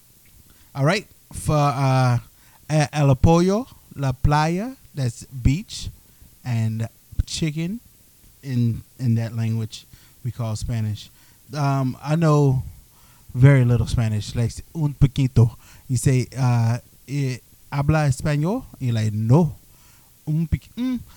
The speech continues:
sí, un poquito. You're ve-, very little. And you be like, you have to say little like that, very little. And, uh, that's the best Spanish I can do. Um, but I'm learning. <sighs> I'm learning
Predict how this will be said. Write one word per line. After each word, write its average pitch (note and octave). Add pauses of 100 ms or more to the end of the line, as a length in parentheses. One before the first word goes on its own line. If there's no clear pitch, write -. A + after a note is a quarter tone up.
(260)
sí, C#4 (340)
un B3
poquito. F3 (240)
You're D#3
ve-, C3
very D3
little. A2+ (460)
And C3
you B2
be B2+
like, A#2
you B2+
have C3+
to B2+
say B2+
little A#2
like G#2
that, A#2
very D3+
little. A#2 (600)
And, A2
uh, G#2+
that's A#2
the A2
best A2 (380)
Spanish A2+ (100)
I A2+
can F#2+
do. F#2+ (760)
Um, A2+
but A2+
I'm C#3
learning. B2 (1600)
<sighs> -
I'm B2
learning G2+